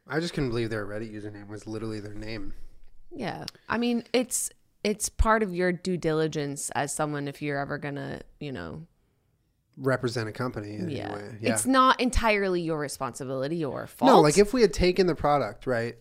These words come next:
Speaker 1: and everything was good, and then one of our fans was like, "By the way, I found this person, like, secretly promoting this product and claiming not to be part of their team,"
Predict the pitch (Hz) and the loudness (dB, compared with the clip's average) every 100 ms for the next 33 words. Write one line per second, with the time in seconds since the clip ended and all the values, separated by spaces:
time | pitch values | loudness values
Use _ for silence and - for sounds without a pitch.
0 | - 120 120 127 120 117 110 120 113 110 | -8 -4 -2 -2 -2 -4 -4 -4 -2 -4
1 | 117 117 117 117 113 107 - 123 117 110 | -4 -4 -4 -4 -2 -2 -2 -4 -4 -6
2 | 110 107 - 135 123 120 113 101 120 113 | -6 -6 -2 0 0 0 -2 -2 -2 -2
3 | 110 - 110 - 110 107 - - 113 120 | -4 -4 -6 -4 -6 -6 -8 -8 -8 -6
4 | 107 - 110 110 110 101 104 - 107 104 | -8 -6 -6 -4 -4 -8 -14 -14 -10 -8
5 | - 139 135 127 107 110 107 101 98 101 | 0 0 0 -4 -6 -6 -6 -8 -10 -12
6 | 101 101 - - 104 98 95 - 147 131 | -12 -12 -14 -8 -8 -6 -10 -6 -2 -2
7 | 107 | -4